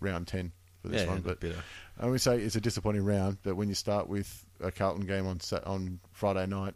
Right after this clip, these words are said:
Speaker 1: versus Sydney, it's always gonna end up that way.
Speaker 2: Yeah, with a new coach. <laughs>
Speaker 1: With a new coach, yeah. Um, actually, I thought Carlton were half decent for a change. That
Speaker 2: Yeah.
Speaker 1: it, it's hard to say that when they got done by ten goals, but when,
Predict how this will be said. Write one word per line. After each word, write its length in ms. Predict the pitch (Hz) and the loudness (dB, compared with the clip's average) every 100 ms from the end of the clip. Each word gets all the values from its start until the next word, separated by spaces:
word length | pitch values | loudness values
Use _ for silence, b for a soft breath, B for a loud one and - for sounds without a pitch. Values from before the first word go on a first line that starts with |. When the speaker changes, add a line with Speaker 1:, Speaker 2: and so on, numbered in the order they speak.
| - | -4
Speaker 1:
versus 300 | 104 - 92 | -6 -4 -4
Sydney, 260 | 101 95 | -2 -2
it's 140 | 92 107 | -2 0
always 180 | 101 92 | 0 0
gonna 140 | 98 | 0
end 100 | 92 | 0
up 120 | 78 | 0
that 120 | 76 | -2
way. 160 | 76 107 | 0 2
Speaker 2:
Yeah, 100 | 131 - | 2 2
with 120 | 117 | 4
a 40 | 104 | 6
new 140 | 110 | 4
coach. 420 | - 113 - - - | 4 4 4 -2 0
<laughs> 460 | 104 - - - | -2 -2 -8 -2
Speaker 1:
With 140 | 117 110 | 2 6
a 60 | |
new 180 | 110 107 | 6 4
coach, 440 | - 92 95 - - | 2 0 0 -4 -2
yeah. 220 | 95 90 - | 2 2 2
Um, 380 | 113 117 113 101 | 2 4 2 -2
actually, 400 | 120 113 104 - - - | -4 -2 -4 -6 -16 -6
I 160 | 92 113 | -2 -2
thought 240 | 98 76 | -2 -4
Carlton 300 | 98 90 87 | -2 -2 -2
were 100 | 85 | -4
half 300 | 80 87 - | -2 -4 -2
decent 340 | 95 101 113 - | -2 -2 -4 -10
for 140 | - 95 | -10 -6
a 60 | |
change. 400 | 85 92 87 - b b | -4 -4 -4 -10 b b
That 120 | - 175 | 0 4
Speaker 2:
Yeah. 200 | 165 135 B B B B B | 4 2 B B B B B
Speaker 1:
it, 160 | 120 123 | -4 -2
it's 180 | 117 - | -4 -2
hard 260 | 107 123 | 4 4
to 60 | 104 | 4
say 180 | 107 101 | 2 2
that 120 | 98 | 2
when 100 | 95 | 0
they 60 | 90 | 0
got 160 | 85 | -2
done 160 | 98 98 | 0 0
by 140 | 87 | 0
ten 220 | 85 104 92 | -2 -2 0
goals, 400 | 92 80 90 - | 0 0 -4 -4
but 160 | 85 - | -6 -4
when, 140 | 98 | -8